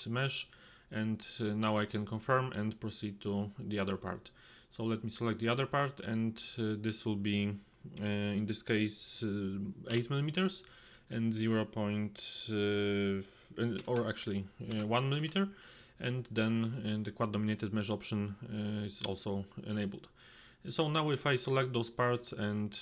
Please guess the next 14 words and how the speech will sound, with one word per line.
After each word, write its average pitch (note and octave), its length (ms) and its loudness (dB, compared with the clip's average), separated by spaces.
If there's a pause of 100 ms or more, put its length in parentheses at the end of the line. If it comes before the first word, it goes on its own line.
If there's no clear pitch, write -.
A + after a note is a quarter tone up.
(120)
uh, G#2 220 0
click G#2 200 -2
create G2+ 320 -2
mesh, C3+ 440 0
uh, A2 320 0
I G#2+ 40 -2
will A2 100 0
have A2 220 -2
a - 20 0
nice, G#2 560 -2
uh, G2+ 160 0 (100)
quad G2+ 220 2
mesh. G2+ 400 0
Uh, G#2 240 0